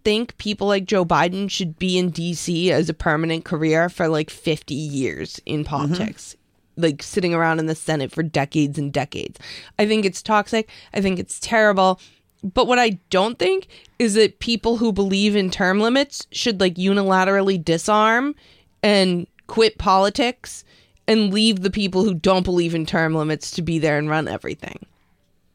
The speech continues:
Speaker 1: Do you know what I'm saying? Because the people who are the good guys shouldn't,
Speaker 2: Right.
Speaker 1: like, get out of politics because the people who are bad guys are abusing it.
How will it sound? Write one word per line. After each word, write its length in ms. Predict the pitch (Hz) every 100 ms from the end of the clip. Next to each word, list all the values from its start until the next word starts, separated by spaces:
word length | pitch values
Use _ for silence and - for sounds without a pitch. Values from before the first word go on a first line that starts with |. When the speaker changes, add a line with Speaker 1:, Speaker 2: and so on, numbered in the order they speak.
| _ -
Speaker 1:
Do 120 | 214
you 60 | 247
know 80 |
what 80 | 254
I'm 140 | 254 233
saying? 400 | 247 233 240 269 - - -
Because 640 | 277 285 262 226 214 - - _ _ - - _ _ - -
the 80 | 247
people 360 | 240 330 359 302
who 100 | 269
are 60 | 240
the 120 | 196
good 340 | - 262 254
guys 320 | 214 202 185
shouldn't, 260 | - 247 202
Speaker 2:
Right. 100 | 226
Speaker 1:
like, 280 | 208 175 -
get 200 | 233 220
out 220 | 208 233
of 160 | 208 -
politics 640 | 226 214 220 214 185 -
because 340 | - 196 214 180
the 80 |
people 340 | 202 220 202 202
who 80 | 190
are 160 | 180
bad 320 | 170 180 196
guys 260 | 185 175 170
are 120 | 170
abusing 500 | 160 156 185 175 127
it. 200 | 107 -